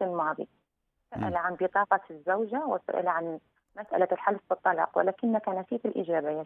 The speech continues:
Speaker 1: شيخ.
Speaker 2: إيه، هذا يوم الخميس؟
Speaker 1: الف-، الماضي، نعم.
Speaker 2: الخميس الأسبوع الماضي؟
Speaker 1: نعم.
Speaker 2: الله المستعان. طيب، إن شاء الله نراجعها بإذن الله.
Speaker 1: آه،
Speaker 2: طيب.
Speaker 1: والسؤال، الأسئلة يا شيخ. آه،
Speaker 2: نعم.
Speaker 1: قبل أن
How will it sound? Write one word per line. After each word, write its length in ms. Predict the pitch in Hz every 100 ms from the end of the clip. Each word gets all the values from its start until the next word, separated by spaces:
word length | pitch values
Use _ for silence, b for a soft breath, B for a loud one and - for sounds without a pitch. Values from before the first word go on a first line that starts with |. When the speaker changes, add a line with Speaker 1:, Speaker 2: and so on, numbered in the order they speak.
| -
Speaker 1:
شيخ. 160 | - - _ _ - 110
Speaker 2:
إيه، 100 | 92
هذا 220 | 95 101 101
يوم 180 | 107
الخميس؟ 640 | 101 - 101 113 165 - - - - - - -
Speaker 1:
الف-، 320 | 190 - -
الماضي، 480 | 180 185 170 151 156 -
نعم. 220 | 165 139 _ _
Speaker 2:
الخميس 340 | - - 113 -
الأسبوع 360 | 113 - 117
الماضي؟ 500 | 117 135 135 78 62 - - - _ _ -
Speaker 1:
نعم. 320 | 196 180 - - _ _ -
Speaker 2:
الله 200 | 85 82
المستعان. 480 | - 82 - 98 85
طيب، 200 | 120 101 -
إن 60 | -
شاء 180 | - 90
الله 160 | 69
نراجعها 440 | 90 85 71 - 80
بإذن 380 | 58 60 58
الله. 240 | 58 50 - - _ _ - - - _ _ - _ _ _ -
Speaker 1:
آه، 380 | - 170 160 156
Speaker 2:
طيب. 140 | 87 - - - -
Speaker 1:
والسؤال، 640 | - 190 - - 202 208 -
الأسئلة 520 | 175 - 202 208 196
يا 180 | 190 180 -
شيخ. 260 | 240 294 - _ _ _ _ _ -
آه، 100 | 175
Speaker 2:
نعم. 180 | 170 - 226
Speaker 1:
قبل 220 | 233
أن 100 | 220